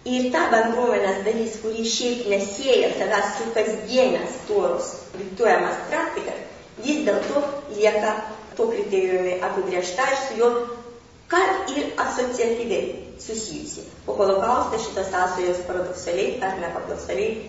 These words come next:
tampa, e, tampresni, tampresnė. Nes tai iš tikrųjų yra įdomu pasižiūrėti, kaip šitas objektas, ir objektas, ir tekstas įsiskverbia į kasdienybę, individo,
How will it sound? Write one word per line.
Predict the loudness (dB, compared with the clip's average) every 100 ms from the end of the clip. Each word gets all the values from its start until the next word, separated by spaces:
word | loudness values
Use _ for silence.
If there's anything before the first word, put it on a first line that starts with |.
| -14 -10
tampa, | -4 0 2 2 2 -2 -8
e, | -2 2 2
tampresni, | 2 -2 -2 -4 -4 -4 -6 -8 -14 -8
tampresnė. | -6 2 2 2 -4 -10 -14 -14 -6
Nes | 0 0 -2
tai | -6 -2 -2
iš | -2 -4 -6
tikrųjų | -2 2
yra | 2 2
įdomu | 0 0 2 0 -2 -6 -12 -10
pasižiūrėti, | -6 -6 -2 2 2 0
kaip | -2 -4
šitas | -4 -2 -2
objektas, | -2 0 0 2 0 -4 -6 -8
ir | -4 -2
objektas, | 0 -2 -2 -4 -6
ir | -8 -8
tekstas | -6 -6 -4 -4 -4 -8 -14 -18 -20 -12
įsiskverbia | -10 -6 -4 -4 -6 2 4 4 4 4
į | 4 0
kasdienybę, | 0 0 0 0 0 -2 -6 -8 -14 -8
individo, | -2 0 0 0 -2 -2